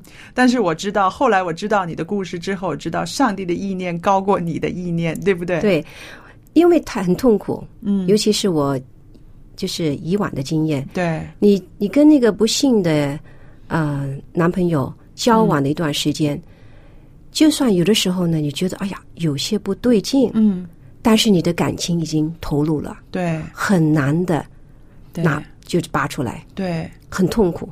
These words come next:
Speaker 1: 对。
Speaker 2: 所以我就做了一个这个祷告，我说：
Speaker 1: 嗯。
Speaker 2: “上帝，如果不是你的旨意的话，不是你所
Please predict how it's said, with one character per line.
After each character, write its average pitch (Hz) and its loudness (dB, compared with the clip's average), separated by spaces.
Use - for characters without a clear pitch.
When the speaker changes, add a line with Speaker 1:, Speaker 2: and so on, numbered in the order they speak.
Speaker 1:
对。 170 -8
Speaker 2:
所 - 2
以 247 8
我 214 6
就 160 2
做 170 0
了 151 0
一 139 -2
个 143 -4
这 147 -8
个 135 -6
祷 135 -10
告， - -14
我 156 -6
说： 202 -2
Speaker 1:
嗯。 - -2
Speaker 2:
“上 185 -2
帝， 160 -2
如 151 -4
果 175 -4
不 - -6
是 254 -4
你 196 0
的 - -6
旨 - -8
意 143 -4
的 156 -10
话， 139 -10
不 208 -2
是 220 0
你 190 4
所 - -8